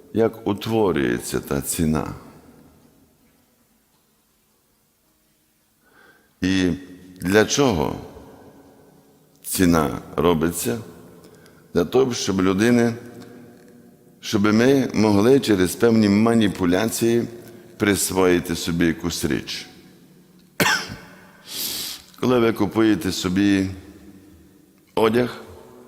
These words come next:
він стає ваш. Для того, щоб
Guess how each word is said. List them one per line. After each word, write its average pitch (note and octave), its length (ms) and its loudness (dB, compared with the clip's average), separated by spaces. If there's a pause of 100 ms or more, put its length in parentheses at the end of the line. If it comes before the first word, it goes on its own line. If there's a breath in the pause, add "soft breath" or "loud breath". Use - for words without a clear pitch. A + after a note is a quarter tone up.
(1300)
він G#2 200 0
стає G#2 420 2
ваш. C#2 400 -2 (3250)
Для D#2+ 140 0
того, C3+ 240 4
щоб A#2 280 2